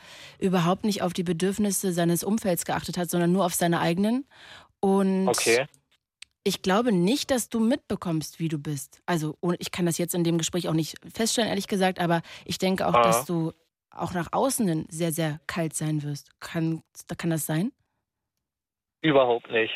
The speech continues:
Speaker 2: Also, also bei, bei mir ist das so, ich bin allgemein ein sehr emotionaler, sensibler Mensch.
Speaker 1: Mhm.
Speaker 2: Ähm, ich kümmere mich sehr um mein Umfeld, ob es jetzt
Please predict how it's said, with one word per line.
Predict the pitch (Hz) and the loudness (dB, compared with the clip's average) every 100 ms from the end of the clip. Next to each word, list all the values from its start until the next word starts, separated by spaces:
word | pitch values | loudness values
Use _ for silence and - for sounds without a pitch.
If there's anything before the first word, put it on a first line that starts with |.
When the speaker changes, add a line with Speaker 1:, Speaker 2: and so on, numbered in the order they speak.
| - - - - | -10 -16 -10 0
Speaker 2:
Also, | 117 123 120 123 - _ 135 | 2 2 2 0 -4 _ -4
also | 139 127 | -2 0
bei, | 135 135 | -2 -2
bei | - 135 | -2 0
mir | 160 | 0
ist | 160 | 0
das | 143 | -2
so, | |
ich | 151 | -2
bin | 147 147 | -2 0
allgemein | 139 135 143 143 143 | 0 2 0 -2 -8
ein | 127 | -2
sehr | 143 139 | -2 0
emotionaler, | 143 139 - 139 139 135 | -2 -2 -2 0 0 0
sensibler | 131 131 147 160 160 | -4 -8 -6 -4 -4
Mensch. | 156 180 202 - - | -4 -6 -6 -8 -12
Speaker 1:
Mhm. | 196 214 359 _ - | -14 -14 -16 _ -4
Speaker 2:
Ähm, | 135 131 131 127 127 - _ _ _ _ _ _ _ _ | 0 0 -2 -10 -14 -18 _ _ _ _ _ _ _ _
ich | 135 - | -6 -2
kümmere | 147 170 165 | 0 0 0
mich | 165 - - - 120 | -2 -4 -6 -6 0
sehr | 156 180 | 2 0
um | 160 | -2
mein | 160 156 | -4 -4
Umfeld, | 156 156 151 147 147 | -8 -4 0 0 0
ob | - 135 | -4 -6
es | - | -2
jetzt | 131 123 | -2 -2